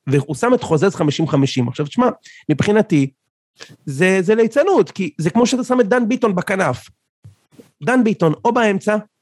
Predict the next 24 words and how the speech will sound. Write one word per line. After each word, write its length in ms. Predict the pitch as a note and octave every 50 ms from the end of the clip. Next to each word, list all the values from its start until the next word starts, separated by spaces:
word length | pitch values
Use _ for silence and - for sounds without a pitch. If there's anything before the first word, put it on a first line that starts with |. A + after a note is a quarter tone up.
| _ _ -
בעמדה 280 | D#3+ E3 E3 F3 F#3+
עשר, 340 | F3+ F#3 E3+ - A3+ G#3+ G#3+ - - -
או 160 | A3+ B3 B3+ B3
בספסל. 500 | F#3+ E3+ - F3 - - D#3+ C#3 B2+ A#2+ B2 - _ _ _ _ _ _ _ _ _ -
חוזז, 520 | - - E3+ C#3 C#3+ F3+ G3 G#3+ F#3+ - - _ -
או 100 | C4+ C4
בכנף 380 | B3+ - A3+ A3 G#3+ F#3 -
ימין, 340 | G3 F3 D3+ D3 C#3+ D#3 E3+ F3 _ _ _ _ _ _ _ _ -
או 120 | C#4 D4
בספסל. 560 | D4 D#4+ A#3 - C4+ - - D#4+ D4+ C4+ F#3+ D#3 - -
הוא 140 | G#3 A#3+
לא 40 | C#4+
יכול 200 | G4+ G#4+ - F#4+
לשחק 280 | F4 - - - C4 -
חמישים 340 | - G3+ F#3 D#3 - F3 D#3
חמישים. 420 | E3 E3+ E3 D3 - D#3+ C#3+ C3
עכשיו, 200 | C3 - - D3+
הוא 100 | D3 D3+
גם 120 | F3 E3+
לא 80 | F#3 G#3+
מבין 200 | A#3+ A#3 G#3+ A#3+
את 140 | G3+ G3+ A#3
התפקיד 240 | A3 - - A#3+ G#3
בכלל. 320 | A#3+ - E3 C#3+ C3 B2+